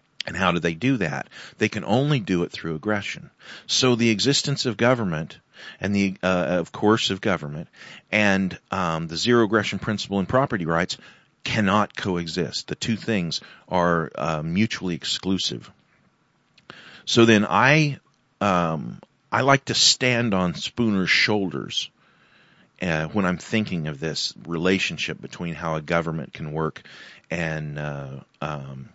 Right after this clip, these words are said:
and the zero aggression principle and property rights. Okay, so the next face up there on the, in the pictures is Henry David Thoreau. And, um, I'd like, you know, I would say read,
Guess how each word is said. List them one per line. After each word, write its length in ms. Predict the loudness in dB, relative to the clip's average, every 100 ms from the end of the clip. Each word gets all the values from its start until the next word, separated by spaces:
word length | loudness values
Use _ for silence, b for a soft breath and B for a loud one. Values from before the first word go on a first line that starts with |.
| _ _ _ _ _ -6
and 140 | -4
the 80 | -2
zero 300 | 2 6 4
aggression 400 | 4 2 0 -6
principle 380 | -6 -6 -6 -8
and 100 | -6
property 380 | -6 -6 -8
rights. 380 | -8 -10 -10 -14 -14 _ _ _ _ _ _ _ _ -4
Okay, 220 | -2 2
so 160 | 2 2
the 100 | 4
next 260 | 2 2 -2
face 380 | 2 2 0
up 140 | -4 -4
there 260 | 0 2
on 140 | 0 -2
the, 120 | -8 B B B
in 80 | -6
the 80 | -4
pictures 380 | -4 0 0 0
is 160 | -4
Henry 240 | 0 0 0
David 340 | -2 -4 -8 -12
Thoreau. 520 | -4 0 2 0 -2 _ _ _ _ b b b b b
And, 540 | 0 4 4 4 2 -2 -2
um, 680 | 0 2 2 0 -2 -6 -10 -4
I'd 180 | -2 2
like, 640 | 2 2 0 0 -4 -8
you 140 | -2 2
know, 260 | 4 2 -2 B B B 2
I 140 | 6
would 140 | 6
say 500 | 4 4 6 6 4
read, 600 | 2 2 4 4 2 0